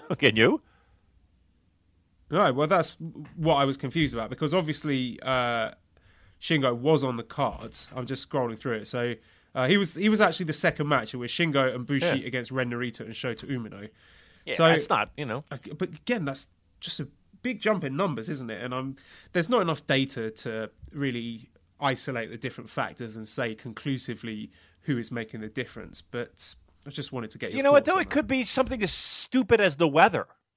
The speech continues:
Speaker 1: right? It could be something as stupid. Like, what was the weather that day?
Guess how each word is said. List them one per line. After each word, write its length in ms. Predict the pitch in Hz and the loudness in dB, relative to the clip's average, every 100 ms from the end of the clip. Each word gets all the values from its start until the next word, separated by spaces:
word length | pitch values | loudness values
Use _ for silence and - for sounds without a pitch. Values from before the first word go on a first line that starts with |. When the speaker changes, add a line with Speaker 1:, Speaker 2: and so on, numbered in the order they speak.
| _ _ - - | _ _ -8 6
Speaker 1:
right? 380 | 180 208 - _ _ _ _ | 8 8 0 _ _ _ _
It 160 | 180 - | -8 2
could 140 | 247 | 4
be 120 | 202 | 4
something 280 | 220 240 196 | 4 4 2
as 120 | 170 | -4
stupid. 300 | - 185 220 | -2 -2 2
Like, 180 | 226 214 | 2 4
what 160 | 226 294 | 6 6
was 80 | |
the 100 | 233 | 8
weather 400 | 208 180 185 156 | 8 12 10 10
that 240 | 117 104 98 | 4 2 0
day? 240 | 92 85 | -8 -8